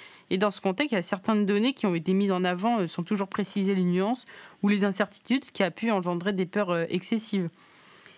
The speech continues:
Et donc, euh, le danger de cette approche, euh, est que bien qu'elle, euh, puisse accélérer une action nécessaire, elle peut aussi conduire à une manipulation de l'opinion publique en orientant les croyances,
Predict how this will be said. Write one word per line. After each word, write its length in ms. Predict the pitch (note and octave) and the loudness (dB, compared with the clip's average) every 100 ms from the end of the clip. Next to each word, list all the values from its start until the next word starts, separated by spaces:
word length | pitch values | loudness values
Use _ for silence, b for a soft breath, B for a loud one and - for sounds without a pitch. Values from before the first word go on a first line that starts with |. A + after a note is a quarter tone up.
| B | B
Et 100 | G3+ | -2
donc, 240 | G3+ G#3+ A3 | 0 0 2
euh, 220 | G#3 F#3+ - _ _ _ _ _ _ _ - | 0 -2 -8 _ _ _ _ _ _ _ 0
le 160 | A3 G3 | 2 4
danger 320 | A#3 B3+ C#4+ | 2 2 0
de 60 | |
cette 180 | B3+ G#3 | 0 2
approche, 480 | G3+ - C4+ C#4+ - B3 - | 0 2 0 2 0 -2 0
euh, 480 | G3 F#3 F3+ F3 F3 | 0 2 0 -2 -2
est 100 | - | -4
que 140 | F#3 | 0
bien 340 | G3 F#3 C4+ C4+ | 0 2 0 0
qu'elle, 240 | - G3+ | -2 0
euh, 240 | F3+ E3+ E3+ | 2 0 -2
puisse 280 | - G#3+ | -4 0
accélérer 580 | G#3+ G3 A3 G#3+ A3 A3 B B B - | -2 0 0 2 2 -2 B B B 0
une 120 | G3 | 2
action 240 | G3 A#3 | 2 2
nécessaire, 580 | G#3 G3 F#3 F#3 C4 A#3+ | 2 2 0 0 2 4
elle 120 | G#3 | 2
peut 120 | F#3 G#3+ | 0 -2
aussi 220 | - - | -2 0
conduire 340 | A#3 G3+ A3+ | 0 2 2
à 80 | G#3 | 2
une 80 | G3 | 2
manipulation 640 | F3+ G3 F#3+ G3+ G3 A3 | 2 0 0 -2 0 -2
de 100 | G#3 | 0
l'opinion 340 | G3+ F#3 F#3 | 0 2 0
publique 480 | F3+ F3+ F3 C#4+ - b b _ | 0 -2 0 -2 -4 b b _
en 140 | G3 G#3+ | 2 2
orientant 360 | A3 G#3 A3+ | 0 0 0
les 140 | G#3 F#3 | 0 -2
croyances, 540 | - F#3+ A3 B3+ | -2 0 0 -2